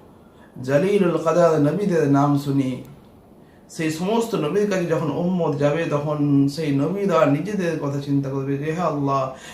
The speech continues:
এই কঠিন পরিস্থিতিতে আমাদের কি হবে?" শুধুমাত্র একটাই আওয়াজ উঠবে, "ওয়া ইয়াকুলু রাসূলুনা ওয়া নাবিয়্যুনা ওয়া হাদিয়ুনা ওয়া শাফিয়ুনা ওয়া সাইয়্যিদুনা মুহাম্মাদুন সাল্লাল্লাহু আলাইহি ওয়া সাল্লাম ইয়াওমাল কিয়ামা,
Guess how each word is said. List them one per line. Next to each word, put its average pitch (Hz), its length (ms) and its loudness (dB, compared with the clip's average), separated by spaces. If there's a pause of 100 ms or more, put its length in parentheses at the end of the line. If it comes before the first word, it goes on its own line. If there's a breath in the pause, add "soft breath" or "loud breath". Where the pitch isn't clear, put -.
এই 196 180 0
কঠিন 254 280 4 (100)
পরিস্থিতিতে 180 500 -4
আমাদের 208 360 0
কি 143 100 0
হবে?" 120 420 -4 (560 loud breath)
শুধুমাত্র 175 460 0
একটাই 151 420 0
আওয়াজ 147 360 4
উঠবে, 143 280 0
"ওয়া 135 100 2
ইয়াকুলু 147 560 0
রাসূলুনা 139 560 2
ওয়া 131 160 0
নাবিয়্যুনা 143 680 0
ওয়া 127 240 -2
হাদিয়ুনা 147 640 0
ওয়া 135 360 -4
শাফিয়ুনা 143 640 -2
ওয়া 131 140 -4
সাইয়্যিদুনা 143 680 -4 (380 loud breath)
মুহাম্মাদুন 160 640 -2
সাল্লাল্লাহু 143 880 0
আলাইহি 170 420 -4
ওয়া 139 140 0
সাল্লাম 202 460 -2
ইয়াওমাল 143 560 0
কিয়ামা, 196 520 0